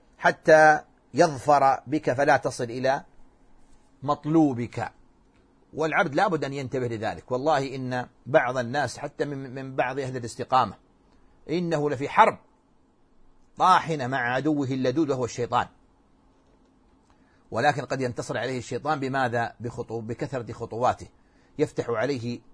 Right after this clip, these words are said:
أبواب خير ليصده أو ليوقعه في باب شر واحد،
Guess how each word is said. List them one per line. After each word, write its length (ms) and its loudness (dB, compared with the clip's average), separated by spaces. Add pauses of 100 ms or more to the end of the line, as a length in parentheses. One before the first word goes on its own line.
(420)
أبواب 520 6
خير 400 2
ليصده 1000 -4 (180)
أو 160 -2
ليوقعه 480 0
في 160 -4
باب 240 0
شر 240 0
واحد، 440 -2